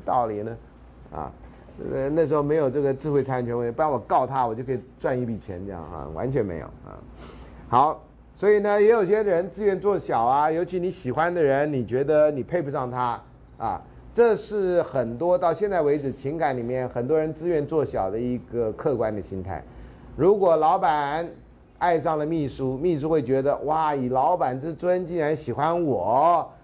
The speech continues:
这实在是我的荣幸啊。”那老板当然有他的苦处啊，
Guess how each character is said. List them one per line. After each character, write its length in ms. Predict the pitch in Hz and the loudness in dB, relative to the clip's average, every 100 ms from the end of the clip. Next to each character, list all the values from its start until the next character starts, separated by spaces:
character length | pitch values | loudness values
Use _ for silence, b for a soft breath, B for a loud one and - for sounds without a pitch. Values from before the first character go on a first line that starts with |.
| B | B
这 400 | - 156 131 120 | 0 4 4 2
实 220 | 113 - 127 | -2 -6 0
在 180 | 139 | 2
是 120 | 131 135 | 2 -2
我 220 | 98 95 | -4 -2
的 120 | 127 | 0
荣 240 | 151 127 | 2 0
幸 260 | 131 143 117 | -2 -4 -4
啊。” 160 | 95 82 B B | -8 -10 B B
那 140 | 139 | -4
老 200 | 135 131 | 2 2
板 220 | 165 135 120 | 2 0 -2
当 160 | 151 | -2
然 80 | 160 | 0
有 100 | 143 | -2
他 200 | 131 143 | -2 -2
的 100 | 143 | -2
苦 320 | 139 113 95 | -4 -10 -10
处 300 | 90 165 160 | -6 0 4
啊， 280 | 135 127 123 | 6 4 2